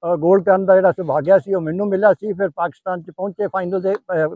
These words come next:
ਪਾਕਿਸਤਾਨ ਦੇ against ਔਰ ਪਾਕਿਸਤਾਨ ਨੂੰ ਹਰਾ ਕੇ ਜਦੋਂ ਅਸੀਂ ਵਰਲਡ ਕੱਪ ਜਿੱਤਿਆ ਸੀ। ਅਹ, ਠੀਕ ਪੰਜਾਹ ਸਾਲ ਹੋਣ ਵਾਲੇ ਨੇ ਉਸ ਜਿੱਤ ਨੂੰ, ਜੋ ਕਿ ਪੰਦਰਾਂ ਮਾਰਚ ਨੂੰ,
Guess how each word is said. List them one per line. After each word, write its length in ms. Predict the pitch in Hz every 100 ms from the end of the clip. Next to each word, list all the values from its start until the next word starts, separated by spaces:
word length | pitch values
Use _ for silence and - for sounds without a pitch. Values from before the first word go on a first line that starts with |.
| -
ਪਾਕਿਸਤਾਨ 360 | 175 - 196
ਦੇ 60 | 185
against 380 | 170 196 180 190
ਔਰ 60 | -
ਪਾਕਿਸਤਾਨ 400 | 175 - - 190
ਨੂੰ 160 | 185 170
ਹਰਾ 180 | 147
ਕੇ 140 | - 185
ਜਦੋਂ 140 | 175
ਅਸੀਂ 180 | 160 180
ਵਰਲਡ 180 | 156 143
ਕੱਪ 160 | 151
ਜਿੱਤਿਆ 340 | 131 127 - 117
ਸੀ। 160 | _ _ _ _ _ _ _ _ -
ਅਹ, 280 | 156 165 165
ਠੀਕ 340 | - - 226 220 -
ਪੰਜਾਹ 280 | 196 214 -
ਸਾਲ 200 | 196 196
ਹੋਣ 200 | 180 165
ਵਾਲੇ 240 | 185 202
ਨੇ 180 | 202 202
ਉਸ 220 | 202 185
ਜਿੱਤ 320 | 147 165 165 196
ਨੂੰ, 220 | 208 226 _ -
ਜੋ 120 | 175
ਕਿ 80 | 165
ਪੰਦਰਾਂ 380 | 175 170 185 190
ਮਾਰਚ 240 | 170 165 -
ਨੂੰ, 360 | 196 208 190